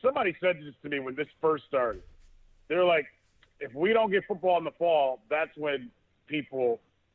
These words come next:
will freak out and realize how serious and crazy this is." And I remember saying to the person that told me, I was like, "Nah, people get it. If we don't have football,"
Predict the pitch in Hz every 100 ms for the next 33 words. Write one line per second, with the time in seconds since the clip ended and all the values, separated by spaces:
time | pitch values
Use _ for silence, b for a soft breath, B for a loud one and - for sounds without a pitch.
0 | _ - - - 135 147 151 143 131 117
1 | 123 127 117 110 - 110 - 120 101 87
2 | 107 - 120 98 90 87 - - - -
3 | _ _ _ _ _ 147 202 220 196 165
4 | 202 196 170 160 175 147 156 165 160 147
5 | 175 190 226 311 311 294 285 269 233 _
6 | _ _ _ 349 254 180 139 147 147 -
7 | _ _ _ _ _ - - _ _ _
8 | _ _ _ - 151 214 330 180 185 240
9 | 160 165 147 - 185 - 120 104 92